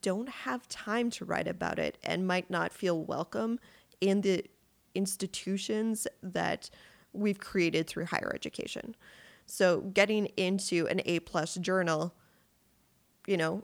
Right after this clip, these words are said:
is not an easy feat. So if you're a community member doing this work, how do you make what you're doing known to the rest of the world?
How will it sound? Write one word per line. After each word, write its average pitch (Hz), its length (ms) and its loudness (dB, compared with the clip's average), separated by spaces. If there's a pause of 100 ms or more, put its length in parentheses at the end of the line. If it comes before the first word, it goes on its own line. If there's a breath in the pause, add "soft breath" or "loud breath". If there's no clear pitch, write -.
(120)
is 208 220 2
not 214 340 4
an 190 100 2
easy 170 320 0
feat. - 640 -6
So 214 360 4
if 226 200 2
you're 262 140 6
a 262 40 2
community 208 600 2
member 170 360 0
doing 170 360 -2
this - 280 -4
work, - 380 -2 (420 loud breath)
how - 240 2
do 208 80 2
you 240 160 4
make 175 360 0
what 165 580 -2
you're 175 220 0
doing 170 680 0
known 180 640 2
to - 140 -12
the 190 100 0
rest - 360 -2
of 185 60 -4
the 175 100 0
world? 175 480 2